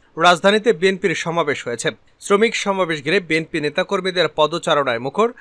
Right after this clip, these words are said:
রাজধানীর নয়াপল্টন এলাকা। বুধবার বিকাল সাড়ে তিনটার দিকে আনুষ্ঠানিকভাবে এ সমাবেশ শুরু হয়। সমাবেশে বিএনপি নেতারা বলেছেন, সরকারের জুলুম ও নির্যাতনের পরও দমে যাননি নেতাকর্মীরা।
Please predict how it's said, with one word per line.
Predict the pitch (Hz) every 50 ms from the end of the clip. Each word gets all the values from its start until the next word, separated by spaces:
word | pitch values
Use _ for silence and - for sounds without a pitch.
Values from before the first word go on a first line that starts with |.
| - _ _ -
রাজধানীর | 151 165 180 180 156 - 180 156 139 131
নয়াপল্টন | 143 156 170 - - 165 147 - 147 123 -
এলাকা। | - 131 135 139 151 147 120 - _ _ _ _ 147
বুধবার | 175 196 175 202 202 185 160
বিকাল | 156 165 - 180 175 170
সাড়ে | - - 190 208 220
তিনটার | 220 254 226 196 214 202 175
দিকে | 180 170 170 160
আনুষ্ঠানিকভাবে | - 156 175 202 196 - - 202 202 208 190 165 170 175 160 156 131 113 - -
এ | - 147
সমাবেশ | - - 175 170 160 139 123 123 -
শুরু | - 143 135 139
হয়। | 143 156 - - _ _ _ _
সমাবেশে | - - 185 175 170 170 160 160 - 170 143
বিএনপি | 135 165 190 220 220 - 254
নেতারা | 226 202 170 170 131 117
বলেছেন, | 117 120 117 120 - 196 220 269 - _ - _ _
সরকারের | - - 185 180 165 - 185 180 170 147
জুলুম | 139 151 170 190 220 214
ও | 185 165
নির্যাতনের | 151 151 151 151 196 202 196 220 202 190 151 147
পরও | - 127 131 151 196 220
দমে | 185 165 165 156 151 143
যাননি | 165 151 165 208 -
নেতাকর্মীরা। | 269 214 - 139 131 - 127 113 123 139 143 131 -